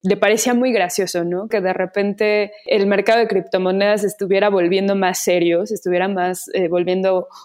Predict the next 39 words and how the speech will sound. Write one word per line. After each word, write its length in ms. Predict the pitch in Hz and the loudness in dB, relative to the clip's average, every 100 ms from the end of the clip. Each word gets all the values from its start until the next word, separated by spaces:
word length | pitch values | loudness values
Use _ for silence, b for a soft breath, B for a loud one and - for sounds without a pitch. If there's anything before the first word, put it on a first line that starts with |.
| B | B
una 220 | 202 214 | -2 0
cuestión 400 | 214 185 196 190 | 0 -2 0 0
más 180 | 196 190 | 0 0
de 80 | 185 | 0
que 100 | 190 | 0
ya 140 | 180 | 0
las 160 | 175 180 | -2 -2
empresas 460 | 180 165 175 196 180 | -4 -2 -4 -4 -6
están 240 | - 180 | -6 -4
invirtiendo 720 | 185 175 170 - 180 185 180 | -2 -2 -2 -2 0 0 0
y 100 | 170 | 0
demás, 460 | 170 175 175 175 - | 0 0 0 -2 -4
y 160 | 233 - | -6 0
cómo 540 | 233 233 240 247 254 | 0 2 2 0 0
Wall 160 | 233 226 | 0 0
Street 300 | 220 233 233 | 0 -4 -4
se 80 | 240 | -6
estaba 300 | - 214 220 | -2 0 0
convirtiendo 720 | 214 185 170 208 208 208 202 | 0 -2 -2 -4 0 0 2
en 160 | 190 202 | 0 0
un 100 | 214 | -2
casino, 560 | 214 - 277 254 196 | -4 0 0 2 0
algo 300 | - 240 269 | -2 0 0
que 120 | 226 220 | -4 -6
todo 340 | - 233 254 | -2 0 0
el 100 | 254 | -2
tiempo 320 | 240 226 220 | -4 -4 -2
se 140 | 226 196 | -4 -2
le 80 | |
ha 60 | 190 | -4
criticado 580 | 202 214 202 - 190 202 | -4 -8 -6 -2 0 0
justo 460 | - 202 - 196 196 B B B - | -2 -6 -2 -4 -4 B B B -2
a, 800 | 196 185 170 - 185 170 165 175 | 2 2 0 -2 0 0 0 -2
a 140 | 175 | 0
todos 240 | 208 202 208 | 2 2 4
los 280 | 190 180 - | 2 0 -2
que 280 | 180 170 | 0 0
están 260 | 202 - 214 | -2 0 2
invirtiendo 800 | 220 196 175 - 190 196 196 185 | 2 0 0 0 0 2 2 0